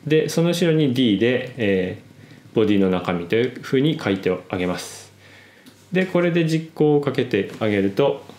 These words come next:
もう大丈夫ですね。はい、アイアールセンド二にAの十っていうのが来てるっていうのが分かると思います。はい、これでOK。で、これがですね、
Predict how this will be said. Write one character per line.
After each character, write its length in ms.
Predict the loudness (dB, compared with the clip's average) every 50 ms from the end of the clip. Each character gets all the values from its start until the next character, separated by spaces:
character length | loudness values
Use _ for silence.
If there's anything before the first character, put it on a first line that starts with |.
| -20 -20 -20 -20 _ _ _ -8
も 220 | -4 -2 0 0 0
う 20 |
大 140 | 0 0 0
丈 60 | -2
夫 20 | -4
で 80 | -4
す 100 | -2 -2
ね。 160 | -2 -2 -4 -8 -10 -10 -10 -10 -12 -16 -20 _ _ _ _ _ _ _ _ -20 -20 _ _ _ _ -8
は 80 | -6 -4
い、 140 | -4 -4 -2
ア 60 | -2 0
イ 100 | 0 0
ア 40 |
ー 40 | 0
ル 60 | -2
セ 140 | -2 -2 -2
ン 60 | 0
ド 100 | 2 2
二 160 | 2 2 2 2
に 360 | 2 2 2 0 -4 -8 -14 -20 -20 -20 -10 -4
A 160 | -2 0 0
の 100 | 0 0
十 160 | 0 0 0
っ 20 | 0
て 120 | 0 -2
い 20 | 0
う 40 |
の 80 | 0 0
が 340 | 0 0 0 -2 -6 -10 -16 -20 -20 -20 -20 -18
来 100 | -10 -6
て 80 | -4 -2
る 120 | -2 -4
っ 20 | -4
て 100 | -4 -2
い 40 | -2
う 40 |
の 40 | 0
が 200 | 0 -2 -2 -4 -4
分 100 | -4 -4
か 80 | -2
る 80 | -4 -4
と 80 | -4
思 100 | -6 -6
い 40 | -6
ま 100 | -8 -8
す。 180 | -10 -14 -18 -20 _ _ _
は 120 | -10 -8 -8
い、 100 | -8 -8 -10 -14
こ 140 | -8 -4 -2
れ 80 | 0 0
で 320 | 0 0 0 -2 -6 -8 -8 -8
OK。 280 | -6 -6 -6 -8 -10 -12 -16 -20 -20 -20 -20 -20 -20 -20 -20 -20 -20 -20 -20 -20 -20 _ _ -20 -20 -20 -20 -20 -20 -20 -20 -20 _ _ _ _ -12 -8
で、 480 | -6 -2 0 2 2 2 2 0 -2 -8 -12 -18 -20 -20 -20 -20 -20 -20 _ _ _
こ 600 | -16 -4 0 2 2 4 4 4 4 4 4 4 4
れ 160 | 2 2 4
が 140 | 4 4 2
で 80 | 2
す 160 | 0 -2 0
ね、 260 | 0 0 0 -2 -4